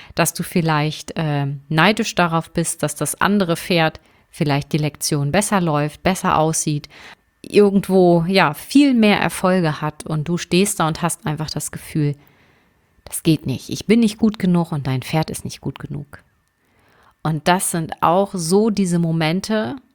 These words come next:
vielleicht nicht immer da sind, aber immer mal auftauchen. Und da geht's im Grunde genommen auch um, einmal um deinen eigenen Wert, den Wert zu erkennen, dass du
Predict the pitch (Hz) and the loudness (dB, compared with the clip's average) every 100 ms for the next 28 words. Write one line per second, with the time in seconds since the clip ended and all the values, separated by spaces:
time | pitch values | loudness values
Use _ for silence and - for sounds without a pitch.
0 | _ _ _ _ _ - 160 151 - 151 | _ _ _ _ _ -2 0 0 0 -6
1 | - 214 226 208 202 208 220 247 - 160 | 0 0 2 0 0 -2 -4 -6 -2 0
2 | 151 - 214 220 190 170 185 208 254 - | 0 2 2 2 2 0 0 -2 -4 -2
3 | 180 - - 180 175 - 170 165 _ _ | 0 -2 -4 -2 -2 -2 -8 -8 _ _
4 | _ _ _ _ 175 180 180 202 208 - | _ _ _ _ 0 4 4 2 0 -2
5 | 190 190 185 220 226 214 196 196 196 - | -2 -2 0 0 0 -2 0 0 0 2
6 | 254 214 - 160 - 180 180 175 160 170 | 2 0 -4 -6 -2 -2 0 0 0 -2
7 | 165 160 160 151 190 196 180 170 190 220 | -2 -2 -2 -2 -2 -2 0 0 2 0
8 | 151 - - - - 175 160 165 208 220 | -2 -6 -16 -18 -4 0 0 2 0 -2
9 | - 196 - - 185 170 170 - _ _ | -6 -6 -6 -6 -4 -4 -6 -10 _ _
10 | _ _ - 170 156 - - - _ _ | _ _ -4 -2 0 0 -2 -8 _ _
11 | _ _ _ _ _ - 180 247 302 262 | _ _ _ _ _ -10 -2 0 2 2
12 | 147 147 | -2 -6